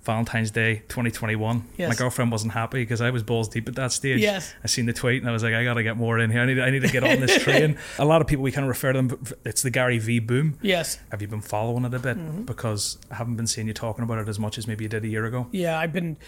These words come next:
Speaker 2: the last four months I've been talking about shit because of VeeFriends
Speaker 1: Yeah,
Speaker 2: Series
Speaker 1: yeah.
Speaker 2: two and VeeCon.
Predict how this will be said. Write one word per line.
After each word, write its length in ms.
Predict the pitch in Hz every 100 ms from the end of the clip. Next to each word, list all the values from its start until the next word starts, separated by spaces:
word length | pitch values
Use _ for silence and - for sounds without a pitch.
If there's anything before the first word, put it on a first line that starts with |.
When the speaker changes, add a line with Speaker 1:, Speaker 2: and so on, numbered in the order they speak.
| - - - 202
Speaker 2:
the 60 |
last 200 | 196 196
four 160 | - 170
months 220 | 165 156
I've 100 | 156
been 80 | 156
talking 240 | 165 156
about 180 | 147 127
shit 480 | - 170 165 139 -
because 300 | 151 165 156
of 80 | 147
VeeFriends 540 | 151 160 147 147 - - -
Speaker 1:
Yeah, 120 | 311 247
Speaker 2:
Series 320 | 165 151 131
Speaker 1:
yeah. 60 | 113
Speaker 2:
two 260 | 196 175 165
and 280 | 156 156 -
VeeCon. 680 | 180 175 - 190 196 247